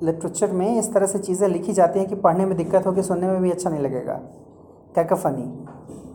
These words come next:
दूसरा होता है यूफनी, ई यू पी एच ओ एन वाई,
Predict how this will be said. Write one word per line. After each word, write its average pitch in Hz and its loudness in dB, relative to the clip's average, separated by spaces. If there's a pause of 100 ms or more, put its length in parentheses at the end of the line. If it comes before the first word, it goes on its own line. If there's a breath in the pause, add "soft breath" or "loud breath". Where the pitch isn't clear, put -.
(240)
दूसरा 185 4
होता 240 6
है 233 4
यूफनी, 208 0 (920)
ई 233 0
यू 214 0
पी 220 -4
एच - 0
ओ 196 4
एन 175 -2
वाई, 139 0